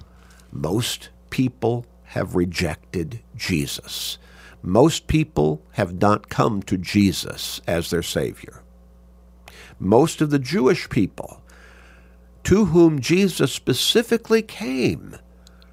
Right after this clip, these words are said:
rejected him. And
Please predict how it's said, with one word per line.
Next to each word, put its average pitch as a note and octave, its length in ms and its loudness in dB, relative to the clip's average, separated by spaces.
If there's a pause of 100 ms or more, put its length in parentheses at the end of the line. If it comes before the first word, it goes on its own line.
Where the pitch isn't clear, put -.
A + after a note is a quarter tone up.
(240)
rejected G#2+ 880 -2
him. - 360 -12 (1600)
And F#2+ 200 -2